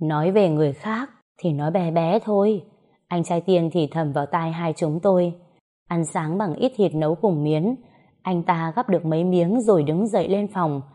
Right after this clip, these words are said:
Tôi lên trên dọn phòng, lau vệ sinh phòng anh ta.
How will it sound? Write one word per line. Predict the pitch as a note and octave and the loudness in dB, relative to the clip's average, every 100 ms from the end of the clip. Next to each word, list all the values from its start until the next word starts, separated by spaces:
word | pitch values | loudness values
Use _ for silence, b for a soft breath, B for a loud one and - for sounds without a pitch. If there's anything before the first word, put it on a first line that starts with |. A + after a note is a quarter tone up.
| b b - | b b -2
Tôi | G3 | 2
lên | F3 F3 | 2 2
trên | F3 F#3+ E3+ | 0 0 0
dọn | D#3 D#3+ - | -2 -6 -4
phòng, | F3 D3+ C#3+ C#3 b - | -2 -2 -2 -8 b -6
lau | F3 F#3 F#3 | 0 2 2
vệ | E3+ E3+ | 2 -2
sinh | - A3 | -2 -4
phòng | G3 F3 D3 | -2 -6 -4
anh | G3 G3 | -4 -4
ta. | G3 F#3 F#3 | -4 -6 -6